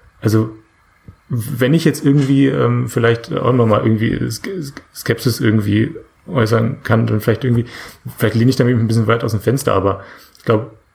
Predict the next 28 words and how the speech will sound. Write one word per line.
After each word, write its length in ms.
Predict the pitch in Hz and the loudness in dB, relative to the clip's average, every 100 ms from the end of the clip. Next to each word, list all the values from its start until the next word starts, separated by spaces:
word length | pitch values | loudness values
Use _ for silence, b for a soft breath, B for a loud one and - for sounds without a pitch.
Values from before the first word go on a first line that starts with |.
| _ | _
Game 160 | - 117 | 0 0
of 80 | 117 | 2
Thrones 200 | 113 - | 0 2
ist 60 | |
ja 80 | 135 | 0
vielleicht 320 | 117 117 - | 2 0 -2
für 200 | - - | -14 -6
die, 100 | 113 | -4
für 140 | 107 113 | -2 0
die 100 | 107 | 2
Blockbuster-Serie 880 | 107 120 - 160 151 131 135 131 120 | 2 0 -2 0 0 2 2 4 2
so 100 | 110 | 2
ein 60 | |
bisschen 280 | 110 131 123 | 0 0 2
was, 280 | 117 - - | 0 -2 -8
das, 220 | - 117 | -6 -2
was, 320 | 120 113 - - | 0 0 -4 -10
ähm, 800 | 127 202 139 110 107 113 139 110 | -8 -6 -2 0 0 -4 -6 0
der 160 | 107 | 0
Weiße 340 | 104 107 113 98 | 0 0 -2 0
Hai 240 | 101 127 | 0 0
für 180 | 127 117 | 0 0
den 160 | 113 | 2
Blockbuster-Film 960 | 110 110 - 113 104 95 - 113 135 160 | 0 -2 -2 -2 0 -2 -2 2 2 2
ist, 240 | 165 170 | 0 -2
also 180 | 123 107 | -4 -2
dass 140 | 113 - | -4 -2
da 260 | 107 107 | -2 -2